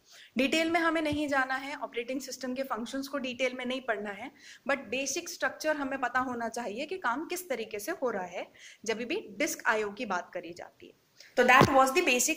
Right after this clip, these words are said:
explanation। अब हम लोग इसके अंदर देखते हैं कुछ important disk performance parameters,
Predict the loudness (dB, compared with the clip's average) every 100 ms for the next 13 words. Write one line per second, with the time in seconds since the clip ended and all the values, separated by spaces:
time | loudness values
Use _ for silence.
0 | -2 -6 -6 -4 -2 -2 -6 -10 -14 _
1 | -10 -10 -16 _ _ -20 -8 8 10 12
2 | 12 12 12 8 8 8 8 10 6 6
3 | 2 4 4 4 2 2 0 -2 2 2
4 | 0 -2 -6 -8 -20 _ -20 _ 0 0
5 | 0 -2 -4 -2 -6 -4 -4 -2 0 2
6 | 0 -2 -10 -12 -10